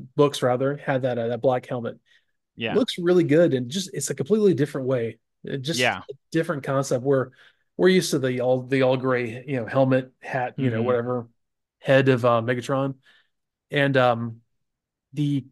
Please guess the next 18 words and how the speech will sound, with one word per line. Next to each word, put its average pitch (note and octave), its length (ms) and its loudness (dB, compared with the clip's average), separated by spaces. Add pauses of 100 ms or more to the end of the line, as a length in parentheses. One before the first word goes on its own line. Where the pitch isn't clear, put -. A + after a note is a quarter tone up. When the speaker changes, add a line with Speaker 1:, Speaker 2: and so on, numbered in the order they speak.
(120)
Speaker 1:
the C#3 100 -4
cannon, E3 460 -2
his, C3 240 -4
uh, B2+ 100 0
his C3 160 -4
fusion E3+ 320 -6
cannon B2+ 300 -6
looked D#3 160 -2
a C3+ 60 -2
lot C#3 360 -4
more C3+ 260 2
cumbersome C3 460 -6
than B2 120 -6
it C3 60 -8
was B2+ 360 -6
on A#2 120 -4
the, A#2 200 -8
uh, G#2+ 160 -8